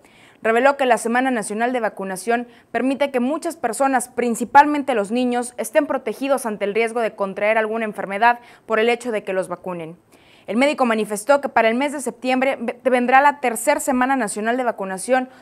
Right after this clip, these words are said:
donde de igual manera se tendrán que cumplir las metas fijadas para tratar de inmunizar a la población contra las enfermedades. Antes de continuar, lo quiero invitar a que nos llame a nuestra línea líder.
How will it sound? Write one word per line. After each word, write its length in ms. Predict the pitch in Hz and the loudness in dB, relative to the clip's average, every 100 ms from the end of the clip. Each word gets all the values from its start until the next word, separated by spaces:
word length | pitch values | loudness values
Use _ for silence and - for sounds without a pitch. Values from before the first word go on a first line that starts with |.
| - | -8
donde 260 | 220 226 220 | -2 0 2
de 80 | |
igual 240 | 220 262 294 | 4 4 4
manera 320 | 285 269 277 | 2 0 -2
se 140 | 269 | -4
tendrán 340 | 220 214 220 233 | -6 -4 -4 -4
que 80 | 240 | -6
cumplir 320 | 214 220 247 | -6 -2 0
las 180 | 226 196 | 0 0
metas 360 | 233 233 226 | -4 -4 -8
fijadas 480 | 202 - 233 233 233 | -8 0 2 2 0
para 340 | - 214 214 | 0 2 2
tratar 460 | 226 214 214 269 277 | 2 0 4 4 4
de 60 | 269 | 0
inmunizar 440 | 226 202 185 240 | -4 -6 -2 0
a 40 | |
la 140 | 247 - | 2 0
población 520 | 196 180 180 240 254 | -2 -4 -2 -2 -2
contra 260 | 240 214 202 | -2 0 0
las 220 | 196 202 | 0 -4
enfermedades. 840 | 190 185 185 165 143 185 - - _ - - - - - | -8 -8 -6 -6 -6 -12 -20 -20 _ -20 -20 -20 -14 -2
Antes 160 | 311 320 | 0 2
de 100 | 339 | 2
continuar, 500 | 262 262 254 311 349 | 2 2 6 6 6
lo 120 | 320 | 0
quiero 140 | 294 | -2
invitar 380 | 311 285 269 285 | -4 0 6 6
a 120 | 262 254 | 6 0
que 100 | 247 | 0
nos 200 | 247 214 | 0 6
llame 280 | 285 320 | 6 6
a 20 | 311 | 0
nuestra 300 | 254 233 226 | 0 0 0
línea 260 | 240 247 | 0 -2
líder. 380 | 240 226 196 | -2 -2 -2